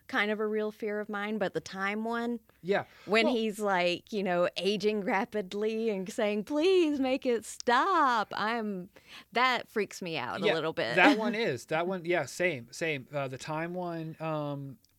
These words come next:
Speaker 2: I don't like, uh, I think it's because the fact that it makes you face your own mortality.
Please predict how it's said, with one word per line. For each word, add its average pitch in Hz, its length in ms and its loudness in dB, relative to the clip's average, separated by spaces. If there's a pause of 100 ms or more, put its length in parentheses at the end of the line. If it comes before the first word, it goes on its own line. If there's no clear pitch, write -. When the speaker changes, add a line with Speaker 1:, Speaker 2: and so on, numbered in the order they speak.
(120)
Speaker 2:
I 151 140 0
don't 156 200 -4
like, 143 420 0
uh, 139 280 -2 (120)
I 151 140 2
think 160 260 -6
it's 165 100 -6
because 170 340 -8
the 160 100 -8
fact 151 400 -4
that 147 280 -2
it 143 180 -8
makes 139 280 -12
you 143 80 -10
face 143 320 -10
your 143 140 -8
own 139 120 -8
mortality. 139 800 -8